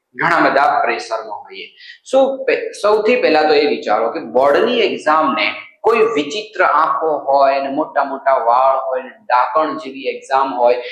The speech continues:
એવું કશું છે નહીં. બિલકુલ સરસ મજાનો આનંદનો માહોલ આપણે રાખવાનો છે, કોઈ ડિપ્રેશન કે બહુ બધા પ્રેશરની અંદર જીવવાનું નથી. જે તમે સેકન્ડ એક્ઝામ આપશો ને,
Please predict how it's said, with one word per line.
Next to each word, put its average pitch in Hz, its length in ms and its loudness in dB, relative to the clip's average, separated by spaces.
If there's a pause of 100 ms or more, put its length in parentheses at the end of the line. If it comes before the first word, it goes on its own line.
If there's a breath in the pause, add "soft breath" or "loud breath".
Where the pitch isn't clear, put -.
(160 loud breath)
એવું - 180 2
કશું - 300 -2
છે 101 220 -6
નહીં. - 320 -14 (240)
બિલકુલ 247 520 2
સરસ 170 460 0
મજાનો 147 760 0 (140)
આનંદનો 320 600 0
માહોલ 143 500 0
આપણે 139 300 -2
રાખવાનો 135 540 -4
છે, 143 180 -16
કોઈ 143 140 -8
ડિપ્રેશન 135 680 -10
કે 139 120 -14
બહુ 135 160 0
બધા 147 180 0
પ્રેશરની 147 600 -4
અંદર 139 180 -8
જીવવાનું 123 580 -6
નથી. - 260 -10 (380 loud breath)
જે 247 140 0
તમે 254 180 2
સેકન્ડ 214 460 0
એક્ઝામ 180 460 2
આપશો 156 340 -2
ને, 110 160 -4